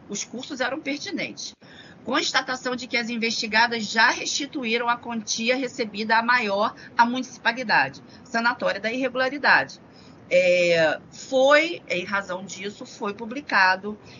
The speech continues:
é, o decreto em dois, dois mil e vinte, o qual regulamenta a concessão de passagens e diárias aos servidores municipais.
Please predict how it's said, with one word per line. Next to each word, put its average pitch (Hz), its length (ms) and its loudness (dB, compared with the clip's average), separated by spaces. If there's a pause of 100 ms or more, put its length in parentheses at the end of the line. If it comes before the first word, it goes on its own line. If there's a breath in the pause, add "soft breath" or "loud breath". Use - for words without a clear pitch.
(120 soft breath)
é, 202 400 0
o 220 80 -4
decreto 214 520 0
em 196 40 -14
dois, 196 240 -8 (140)
dois 196 200 -8
mil 254 200 -4
e - 20 -8
vinte, 214 580 -8 (320 loud breath)
o 233 120 -6
qual 220 160 -2
regulamenta 302 720 0
a - 20 -8
concessão 262 440 -6
de 233 100 -10
passagens 269 580 -2
e 269 140 2
diárias 214 680 0
aos 233 200 0
servidores 208 580 -10
municipais. - 880 -8